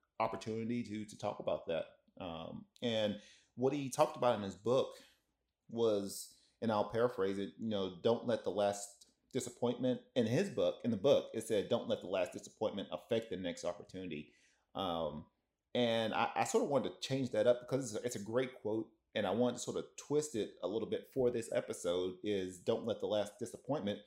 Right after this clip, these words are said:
dictate the next opportunity." So learning how to, um, dictate your pace, you know, dictate how do you wanna,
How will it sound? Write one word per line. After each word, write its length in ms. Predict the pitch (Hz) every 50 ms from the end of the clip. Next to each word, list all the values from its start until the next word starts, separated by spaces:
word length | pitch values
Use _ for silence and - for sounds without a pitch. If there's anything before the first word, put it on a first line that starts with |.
| _ _ _ _ _ _ _ _ 123
dictate 600 | 113 127 131 131 - - 127 110 101 - - _
the 80 | - 101
next 260 | 101 98 87 - -
opportunity." 580 | 90 - - - - 101 87 82 73 - - - _ _ _ _ _ _ _
So 480 | - - - 135 127 120 117 113 113 - - - _ _
learning 640 | - 117 123 135 151 180 185 170 147 127 110 98 101 - _ _ _ _ _ _ _ _ _ _ _ _ _ _ _ - _
how 280 | - 131 135 131 131 127
to, 560 | 131 - - 131 127 123 123 120 117 113 110 - - - - _ - _ _
um, 500 | - 110 107 107 98 92 95 95 92 90 - - _ _ _ _ _ _ _ -
dictate 360 | 120 147 156 156 156 156 127
your 100 | 120 113
pace, 400 | - - 135 - - - - - -
you 60 | -
know, 140 | 113 104 95
dictate 580 | 101 110 131 135 - - - 147 143 131 123 - - - _ _ _ _ _
how 220 | _ - 139 139 156
do 80 | 170
you 120 | 175 170 165
wanna, 380 | 160 156 156 147 139 131 127